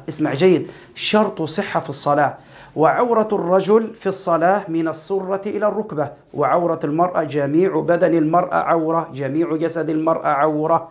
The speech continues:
ما عدا الوجه والكفين أيها الأحبة في الله. طيب، رجل صلى ثم انكشف شيء دون السرة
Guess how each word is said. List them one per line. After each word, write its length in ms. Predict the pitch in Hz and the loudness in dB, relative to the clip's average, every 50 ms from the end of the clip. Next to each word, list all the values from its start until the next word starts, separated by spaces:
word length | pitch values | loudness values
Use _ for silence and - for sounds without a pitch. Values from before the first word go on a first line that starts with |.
| - _ _ _ _ _ - | -18 _ _ _ _ _ -4
ما 240 | 143 151 151 147 | -2 -2 -2 -2
عدا 540 | 143 127 131 151 139 147 147 143 147 147 147 - - _ _ _ - | -2 -2 -2 0 0 2 2 2 0 -2 -4 -12 -20 _ _ _ -4
الوجه 440 | 143 135 131 135 151 160 147 131 143 | -2 -2 0 2 2 0 0 0 -2
والكفين 800 | 143 143 139 - 135 127 - - 143 143 139 139 143 139 135 - - - - - - - - - - - - _ _ _ - - | -2 -2 -2 -4 -8 -8 -4 -4 -4 -2 0 -2 -2 -2 -6 -8 -14 -20 -20 -20 -20 -20 -20 -20 -20 -20 -20 _ _ _ -8 -2
أيها 240 | - 135 143 139 135 | 0 2 4 4 2
الأحبة 360 | 131 - - - 127 - 120 | 2 0 -4 -4 -4 -4 -4
في 200 | - 127 110 - | -6 -6 -8 -10
الله. 220 | - - - - - - - - - - - - - - - | -12 -12 -12 -14 -18 -20 -20 -20 -20 -20 -20 -20 -20 -6 0
طيب، 240 | - 202 202 202 202 | 4 4 4 6 6
رجل 440 | 226 269 269 254 254 247 233 220 190 | 4 4 4 4 2 2 2 0 0
صلى 440 | - - 220 220 226 226 226 226 226 | 0 0 0 0 2 2 2 2 0
ثم 280 | - 214 190 190 180 | -2 -4 -2 -2 -2
انكشف 400 | 175 170 175 208 196 - 190 190 | -2 -2 -4 -4 -4 -4 -2 -2
شيء 480 | 180 156 - - 180 180 185 180 - - - - _ _ _ _ _ _ _ - | -2 -2 0 0 0 0 -2 -4 -6 -10 -16 -20 _ _ _ _ _ _ _ -14
دون 320 | 156 156 180 185 175 165 160 | -4 -2 2 4 4 4 4
السرة 920 | 147 143 139 - - - - - - 160 151 143 143 147 151 - - - | 4 2 -2 -6 -8 -10 -10 -6 -4 -2 -2 0 0 0 0 0 -2 -6